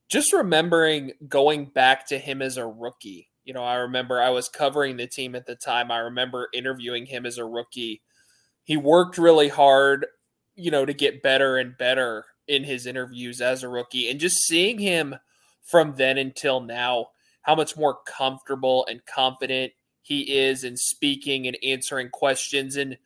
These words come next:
really taking on that, you know, more leadership role and speaking on behalf of the entire team, uh,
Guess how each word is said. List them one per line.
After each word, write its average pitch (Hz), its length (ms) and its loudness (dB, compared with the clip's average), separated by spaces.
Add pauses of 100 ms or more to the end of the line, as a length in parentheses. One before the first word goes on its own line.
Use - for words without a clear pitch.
(280)
really 254 260 6
taking 226 420 -2
on 196 220 4
that, 143 220 4 (160)
you 165 200 -4
know, 147 120 0
more 147 200 2
leadership 151 560 -2
role 139 260 2
and 135 120 -4
speaking 160 580 -2
on 143 160 0
behalf 151 520 4
of 135 120 -10
the 131 200 -6
entire 131 600 -6
team, 131 540 -8 (800)
uh, 139 200 6